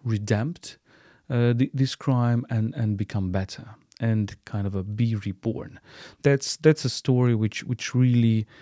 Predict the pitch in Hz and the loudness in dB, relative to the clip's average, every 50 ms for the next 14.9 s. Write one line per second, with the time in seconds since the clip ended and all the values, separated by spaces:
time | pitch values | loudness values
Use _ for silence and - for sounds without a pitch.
0 | - - - - - - _ _ _ _ - - - _ - 117 117 - _ 139 | -20 -20 -20 -20 -20 -20 _ _ _ _ -6 -6 -6 _ -6 -6 -6 -4 _ -2
1 | 127 - - 143 117 104 - - _ - - 120 113 117 117 117 - 113 107 _ | -2 0 0 -2 -2 0 -4 -6 _ -2 0 2 4 4 4 4 0 -4 -4 _
2 | 113 107 104 104 104 101 _ _ _ _ _ 127 113 107 104 104 104 104 - _ | -2 0 2 0 0 -2 _ _ _ _ _ -6 -4 -2 -2 -2 -4 -4 -6 _
3 | _ _ _ _ - - - 139 120 110 104 - - _ - 117 127 143 135 113 | _ _ _ _ -18 0 2 4 4 4 2 0 -4 _ 0 0 2 2 0 0
4 | 104 92 - - - 101 98 - - 104 101 98 - 92 - - - - - 104 | 0 -2 -4 -4 -4 -4 -4 -2 -2 -4 -4 -4 -4 -8 -10 -8 -10 -8 -8 -6
5 | 101 98 101 - 95 92 92 95 113 113 104 104 113 104 - - 101 - - - | -8 -8 -8 -8 -8 -8 -8 -8 -6 -6 -6 -6 -8 -10 -8 -8 -10 -8 -10 -14
6 | - - - 104 101 98 95 104 117 - _ _ 110 107 - - 107 101 - - | -12 -8 -6 -4 -4 -4 -6 -8 -12 -18 _ _ -8 -4 -2 -2 -2 -2 -4 -12
7 | _ - 110 101 98 98 95 _ - - 98 95 95 - 92 95 95 98 95 95 | _ -6 -4 -4 -4 -4 -6 _ -4 -4 -2 -2 -2 -4 -6 -4 -4 -4 -4 -6
8 | 98 - - 107 - - - 98 95 - - - - 95 98 _ - - - - | -6 -8 -10 -10 -10 -10 -10 -10 -10 -10 -12 -12 -12 -12 -12 _ -20 -20 -20 -20
9 | - - - - - _ _ _ _ _ _ 156 151 190 170 151 170 160 - - | -20 -20 -20 -20 -20 _ _ _ _ _ _ -2 -2 0 0 2 2 0 2 2
10 | 156 147 147 151 - - - - 107 107 92 78 78 78 85 - - - - _ | 0 2 2 2 0 -2 -8 -8 -4 -2 -4 -4 -4 -10 -12 -12 -12 -12 -12 _
11 | _ _ - - - - - - 147 147 147 151 151 151 147 - _ _ - 143 | _ _ -18 -16 -14 -10 -4 0 2 2 2 2 2 0 -2 -4 _ _ -2 0
12 | 131 127 127 123 - - _ _ _ _ _ - - - - - 156 139 135 131 | 0 2 0 -2 -4 -8 _ _ _ _ _ -20 -18 -16 -8 -4 0 0 0 0
13 | 127 160 139 113 147 135 - - - 143 131 123 117 110 107 - - - - 107 | 0 -2 4 4 4 4 4 2 2 4 4 4 4 2 2 -2 -4 -6 -8 -8
14 | _ - - - - 117 104 107 135 131 127 117 110 - - - - | _ -10 -14 -8 -8 -8 -2 0 0 2 2 0 -2 -4 -10 -16 -16